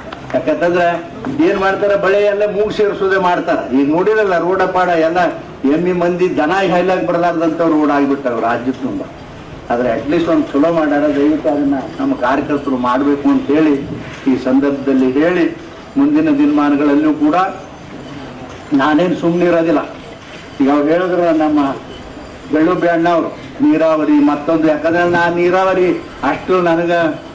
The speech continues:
ನಾಲೆಡ್ಜ್ ಇಲ್ಲ, ಅವ್ರು, ಅವ್ರಿಗೆಲ್ಲ ಹೆಚ್ಚಿಗೆ ನಾಲೆಡ್ಜ್ ಅದು. ಆದ್ರೂ ಕೂಡ ಅವ್ರು ಏನ್ ಹೇಳ್ತಾರ, ನಮ್ಮ ಜಿಲ್ಲೆಯ ಜನ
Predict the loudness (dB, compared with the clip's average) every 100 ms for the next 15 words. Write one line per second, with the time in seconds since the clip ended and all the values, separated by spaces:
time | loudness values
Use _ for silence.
0 | -4 0 2 2 2 2 0 0 0 0
1 | 2 4 4 4 4 4 0 0 -2 0
2 | 2 2 2 2 2 -2 -8 -16 -14 -10
3 | -4 0 2 0 2 2 0 -2 -10 -16
4 | -2 0 2 2 2 2 2 0 0 0
5 | 0 0 0 0 -4 -14 -12 0 2 4
6 | 2 2 2